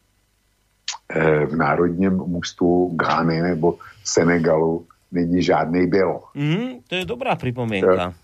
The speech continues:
Speaker 1: Jo, jo, to je, eh, pak tam někdo konstatuje, že v Itálii, že Italové měli mezi náhradníkama jednoho barevného.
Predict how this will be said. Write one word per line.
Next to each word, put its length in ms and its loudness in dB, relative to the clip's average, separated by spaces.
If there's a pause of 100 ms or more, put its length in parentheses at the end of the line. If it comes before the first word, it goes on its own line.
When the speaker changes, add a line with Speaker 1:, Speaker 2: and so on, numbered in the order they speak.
(360)
Speaker 1:
Jo, 80 2
jo, 360 2 (280)
to 160 2
je, 520 0
eh, 360 -2 (100)
pak 180 -8
tam 240 -2
někdo 420 2
konstatuje, 960 0
že 260 0
v 100 -14
Itálii, 880 0 (360)
že 80 2
Italové 580 2
měli 380 -2
mezi 280 -2
náhradníkama 760 0
jednoho 280 0
barevného. 600 -2